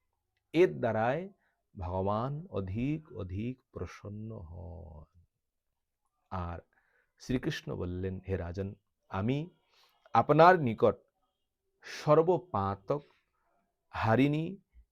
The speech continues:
কামিকার মাহাত্ম্য বর্ণন করলাম।" এই যে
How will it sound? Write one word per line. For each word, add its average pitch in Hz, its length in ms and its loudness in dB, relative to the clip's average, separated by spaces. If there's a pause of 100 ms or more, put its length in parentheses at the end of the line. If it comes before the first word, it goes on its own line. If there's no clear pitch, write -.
(680)
কামিকার 165 960 4
মাহাত্ম্য 117 560 0
বর্ণন 107 540 -2
করলাম।" 98 300 -4
এই 104 140 -6
যে 113 100 -4